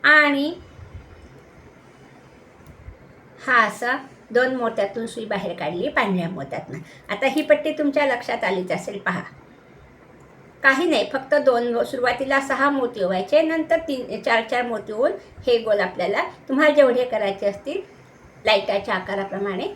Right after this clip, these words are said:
तसे तुम्ही करू शकतात. परत आपण ह्या एका मोत्यातनं सुई बाहेर काढू.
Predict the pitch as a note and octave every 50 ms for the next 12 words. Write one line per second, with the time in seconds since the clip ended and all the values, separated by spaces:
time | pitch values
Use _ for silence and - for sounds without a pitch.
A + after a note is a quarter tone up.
0 | - B3 A3+ - A#3 - - G3 F#3 F#3+ A#3+ E4+ G4 - - - - - - -
1 | - - - - - - - - - - - - - A#3+ - G#3+ G3+ - - -
2 | - - - F#2+ - - - - - - - - - - - - - C#4 D#4 E4
3 | D#4+ D#4 B3 - - A#3+ C4+ - - - - - - - - C4+ B3+ - - -
4 | A3+ G#3+ - - G#3 B3 - - - - - - C4+ A3+ G#3 G3 - F#3 F3+ F3+
5 | - F#3+ E3+ E3 - - - - - - - - - - - F#3+ F3+ F3+ E3 F#3
6 | - - C4+ - - - - - - D3+ C#3+ - -